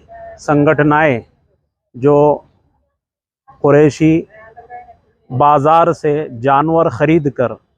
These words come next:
اپنے شہر میں لا کر اپنا کاروبار کرنے کے لیے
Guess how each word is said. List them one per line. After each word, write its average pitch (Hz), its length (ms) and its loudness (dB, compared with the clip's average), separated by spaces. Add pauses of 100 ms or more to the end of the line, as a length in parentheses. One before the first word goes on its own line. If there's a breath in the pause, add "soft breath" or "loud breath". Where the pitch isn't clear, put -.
(520)
اپنے 151 300 0
شہر 151 440 2
میں 151 320 0 (400)
لا 147 320 0
کر 156 200 0 (1300)
اپنا 160 300 0
کاروبار 156 540 2
کرنے 160 420 0
کے 151 140 -2
لیے 143 340 -2